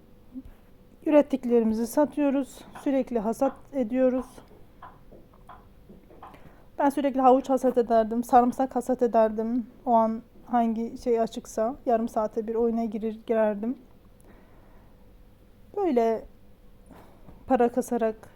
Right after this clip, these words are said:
yani ben hiçbir şekilde şey yapmadım. Ee, levelim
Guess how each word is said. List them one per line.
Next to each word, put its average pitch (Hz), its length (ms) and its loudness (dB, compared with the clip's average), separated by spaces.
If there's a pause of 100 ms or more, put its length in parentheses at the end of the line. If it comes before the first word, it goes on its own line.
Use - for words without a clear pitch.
(160)
yani 240 180 2
ben 285 160 2
hiçbir 349 240 -4
şekilde 285 420 -2
şey 277 220 0
yapmadım. 226 500 0 (960)
Ee, 226 60 -2 (600)
levelim 262 760 2